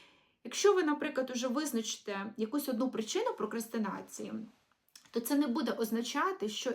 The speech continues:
і решта відкладених вами справ мають ту ж саму причину. За кожною відкладеною справою може критися якась інша причина. Тож починаємо діагностувати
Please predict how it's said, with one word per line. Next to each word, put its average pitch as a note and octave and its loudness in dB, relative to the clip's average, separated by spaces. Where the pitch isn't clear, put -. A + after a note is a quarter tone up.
і C4 4
решта C4+ 2
відкладених G#3+ 0
вами G3+ 2
справ D#4+ 2
мають A#3+ 2
ту E4 2
ж E4 -2
саму B3 2
причину. G3 -6
За G#3 -2
кожною C4+ 4
відкладеною G#3+ -2
справою A3 2
може C4 4
критися C4+ -2
якась A3 -2
інша A3 -2
причина. G#3 -6
Тож G4 2
починаємо C4 0
діагностувати A3+ 0